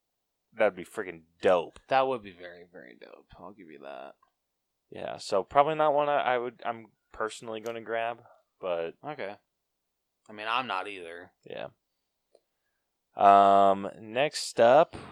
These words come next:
Speaker 1: we got <sighs> a line that I have no idea why they're doing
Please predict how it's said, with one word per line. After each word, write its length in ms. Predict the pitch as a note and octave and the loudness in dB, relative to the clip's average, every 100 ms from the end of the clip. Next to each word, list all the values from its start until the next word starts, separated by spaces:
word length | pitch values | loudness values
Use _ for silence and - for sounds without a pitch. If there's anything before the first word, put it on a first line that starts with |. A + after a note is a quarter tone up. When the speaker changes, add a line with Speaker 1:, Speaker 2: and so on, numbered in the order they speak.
| - | -10
Speaker 1:
we 220 | A2+ G#2+ | -8 -2
got 840 | A2+ A2+ A2+ A2+ A2+ A2 - - - _ _ _ _ _ _ _ _ _ _ | 4 6 6 4 4 0 -4 -16 -18 _ _ _ _ _ _ _ _ _ _
<sighs> 520 | - - - - - - | -12 -10 -10 -12 -10 -2
a 100 | A2+ | 0
line 440 | A#2 C#3 D3+ C#3 | 2 2 2 -2
that 100 | B2+ | -4
I 140 | C#3 C#3+ | -4 -6
have 180 | B2+ | -8
no 380 | A2 B2 E3+ F3 | -10 -8 -2 2
idea 280 | A#2+ F2 E2+ | 2 0 -4
why 180 | D#2+ D#2+ | -2 -2
they're 140 | D#2+ E2 | -2 -6
doing 460 | E2 F2 G#2 C3 | -4 -4 -6 -10